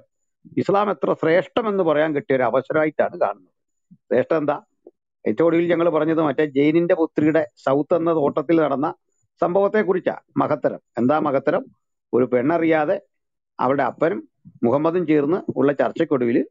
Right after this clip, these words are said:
അവളെ കല്യാണം കഴിക്കുന്നു. ആ പെണ്ണിനെ അണിയിച്ചൊരുക്കി അവളുടെ ചെറിയമ്മയോ മറ്റോ ഈ തോട്ടത്തിൽ കൊണ്ടുവരുന്നു. സഹാബിമാര് മണ-, മണവറ ഉണ്ടാക്കുന്നു. അപ്പൊ സഹാബിമാർക്ക് വേറെ പണിയൊന്നുമില്ലല്ലോ, അവര്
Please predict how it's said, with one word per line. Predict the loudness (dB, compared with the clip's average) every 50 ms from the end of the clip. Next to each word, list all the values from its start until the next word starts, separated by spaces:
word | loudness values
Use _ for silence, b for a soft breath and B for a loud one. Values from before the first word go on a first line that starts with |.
| _ -6 -2
അവളെ | 0 0 0
കല്യാണം | 0 -2 -2 0 0 0 0 0 0
കഴിക്കുന്നു. | -2 -2 -2 -2 0 0 0 -2 -2 _ _ _ _ _ _ _ _ _ _ -6
ആ | -2 -2 -2
പെണ്ണിനെ | 0 0 0 2 2 0 -2 -2 -6 -10 -18 -20 -18 -14 -8 -4
അണിയിച്ചൊരുക്കി | 0 2 2 2 2 2 0 0 0 0 -2 -2 -2 -2 -4 _ _ _ _ _ _ _ _ -4 -2
അവളുടെ | 0 0 0 2 0 0
ചെറിയമ്മയോ | 0 2 0 2 2 2 2 2 2 0 0
മറ്റോ | -2 -2 -2 -2 -4 -4 -6 _ _ _ _ _ -4
ഈ | -2
തോട്ടത്തിൽ | 0 2 2 2 0 0 0 0 2
കൊണ്ടുവരുന്നു. | 2 2 2 0 0 2 0 0 -2 -4 -10 _ _ _ _ _ _ _ _ -4
സഹാബിമാര് | -2 0 0 2 2 2 2 2 2 0 -2
മണ-, | -4 -4 -2 -2 -4 -2 -2
മണവറ | -2 0 2 2 2 0
ഉണ്ടാക്കുന്നു. | 0 0 -2 -2 0 0 2 2 0
അപ്പൊ | 0 -2 _ _ _ _ _ _ _ _ _ -8 -6
സഹാബിമാർക്ക് | -6 -4 -2 -2 0 0 0 0 0 0 0 0
വേറെ | 2 2 2 2
പണിയൊന്നുമില്ലല്ലോ, | 2 0 0 0 2 2 0 0 -2 -4 -10 _ _ _ _ -2 0
അവര് | 0 2 2 2 0 0